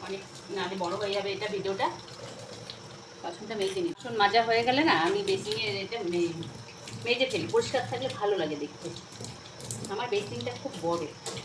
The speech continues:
বাসন মাজার জায়গাটা। অনেক জায়গায় ছোট,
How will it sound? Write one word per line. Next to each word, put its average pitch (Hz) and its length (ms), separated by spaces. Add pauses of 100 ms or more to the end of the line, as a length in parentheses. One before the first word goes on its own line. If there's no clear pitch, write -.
(800)
বাসন 175 280
মাজার 165 240
জায়গাটা। 151 300 (2000)
অনেক 262 180
জায়গায় 277 260
ছোট, 262 120